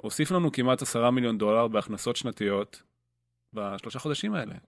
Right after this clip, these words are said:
אין יותר אימפקט מהדבר הזה, זה כאילו, זה היה מרגש ברמות, ועם כל הקשיים שהיה להם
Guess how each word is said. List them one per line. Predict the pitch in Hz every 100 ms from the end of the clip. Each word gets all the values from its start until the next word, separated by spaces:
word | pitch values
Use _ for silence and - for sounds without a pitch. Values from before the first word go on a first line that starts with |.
| -
אין | 175
יותר | 185 185
אימפקט | 175 165 147 -
מהדבר | 139 127 120 147 160
הזה, | 104
זה | 98 98
כאילו, | - 110 101
זה |
היה | 107 123
מרגש | 123 110 123 131 -
ברמות, | 120 110 135 143 - -
ועם | 104 107 104 - - - 117
כל | 107 151 160
הקשיים | 160 147 139 139 143
שהיה | 143 131 147
להם | 214 165 123 135